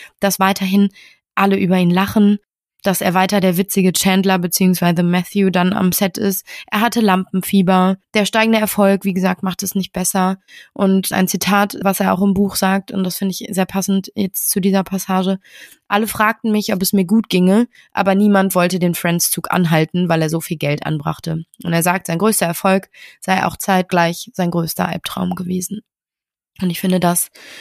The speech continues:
ich finde das so traurig, das tut einem so richtig, richtig leid, weil man so rückblickend natürlich jetzt einfach weiß, wie es ihm in all der Zeit ging und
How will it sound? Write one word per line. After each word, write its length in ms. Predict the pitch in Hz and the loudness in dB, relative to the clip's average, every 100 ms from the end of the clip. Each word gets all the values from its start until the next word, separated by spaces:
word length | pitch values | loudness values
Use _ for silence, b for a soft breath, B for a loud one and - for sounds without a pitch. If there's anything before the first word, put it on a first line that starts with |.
| B _ - | B _ -8
ich 120 | 185 | -2
finde 200 | 202 185 | 0 0
das 160 | 180 | 0
so 80 | 196 | -4
traurig, 460 | 185 - 190 202 180 | -6 0 0 0 -4
das 120 | 185 | -6
tut 180 | - 214 | -6 -2
einem 140 | 190 | -2
so 100 | 185 | 0
richtig, 380 | 190 208 208 - | -2 -4 -6 -8
richtig 240 | - 202 | -6 -4
leid, 260 | 196 196 196 | 0 2 2
weil 80 | 190 | 2
man 200 | 185 185 B B B B | 2 0 B B B B
so 200 | - 190 | -2 0
rückblickend 580 | 185 202 - 202 202 196 | 0 -2 0 -2 2 2
natürlich 460 | 190 190 202 190 185 | 2 2 0 0 -2
jetzt 260 | 175 - | -4 -4
einfach 360 | - 180 180 175 | -4 -4 -6 -2
weiß, 380 | 180 208 220 196 | 0 2 0 0
wie 120 | 196 | 0
es 100 | 208 | 2
ihm 140 | 185 | 0
in 80 | 185 | 2
all 140 | 185 | 0
der 120 | 196 196 | 0 0
Zeit 320 | 202 190 - | 0 0 2
ging 300 | 226 233 190 | 4 4 4
und 180 | 190 | 0